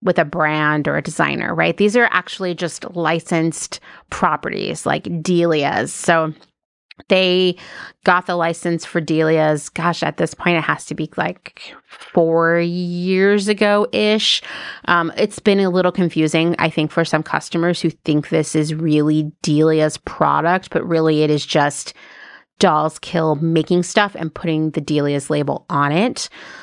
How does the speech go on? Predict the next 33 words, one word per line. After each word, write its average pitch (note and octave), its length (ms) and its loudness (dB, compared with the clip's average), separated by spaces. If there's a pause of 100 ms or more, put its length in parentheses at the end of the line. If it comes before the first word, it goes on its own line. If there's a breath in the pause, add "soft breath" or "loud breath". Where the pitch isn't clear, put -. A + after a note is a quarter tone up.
(140 loud breath)
So - 160 0
yeah, D#3+ 280 0
Delia's, G3+ 840 2 (200)
Care G3 480 2
Bears, F3+ 400 2
once D#3 160 -2
again, D3 360 -2 (300 loud breath)
they C#3 80 2
don't E3+ 240 0
own E3+ 360 2
Care D3 380 2
Bears D3 340 2
as - 160 0
a E3 60 -2
property, C#3 500 -2
right? C#3 320 -2
And D#3 80 -2
they're D3 80 -2
not D3+ 200 0
collaborating F3 1200 -2 (460 loud breath)
with, E3 340 0 (380)
I - 200 -4
don't D#2 160 -4
know, - 180 -6
Tender D#3+ 400 0
Heart C#3+ 380 -2
over D3 200 0
there C#3+ 260 2
or D3 40 0
something. C#3 540 -2 (180 loud breath)
<laughs> - 160 -20
They're G3 500 2 (380 loud breath)
just, F#3+ 400 0